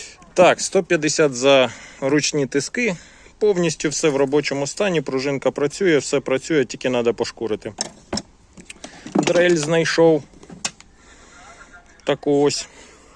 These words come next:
Сто двадцять гривень. І вона ваша. Вон, три рублі, вісімдесят копійок. Чіз. Прикольна така, класна. Так,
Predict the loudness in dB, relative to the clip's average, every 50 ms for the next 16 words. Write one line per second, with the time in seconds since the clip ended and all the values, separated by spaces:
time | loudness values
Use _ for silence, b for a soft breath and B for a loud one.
0 | B B _ -18 -16 -16 -2 -2 -2 0 2 0 0 2 0 -2 0 0 2 2
1 | 2 2 2 0 -2 -8 _ _ _ _ _ _ _ _ _ b b b b b
2 | b b _ _ -6 -4 -2 0 0 0 0 0 0 -2 -4 -4 -8 -10 -8 -8
3 | -10 -10 -10 -8 -4 -2 0 2 2 0 0 0 0 0 0 -2 -2 -8 -20 _
4 | _ -12 -10 -10 -8 -8 -8 -6 -6 -4 -6 -6 -8 -6 -8 -8 -8 _ _ -10
5 | -8 -6 -6 -8 -8 -12 _ _ _ -8 -6 -6 -6 -6 -6 -6 -2 -2 -2 -4
6 | -4 _ _ _ B B B B B B B B B B B B B B B B
7 | B _ _ _ -18 -12 -8 -8 -8 -6 -2 0 0 2 2 0 -2 -2 -4 -4
8 | -6 -6 -6 -4 -2 0 0 -2 -2 -4 -8 -10 -10 B B B B B B B
9 | B -8 0 2 2 2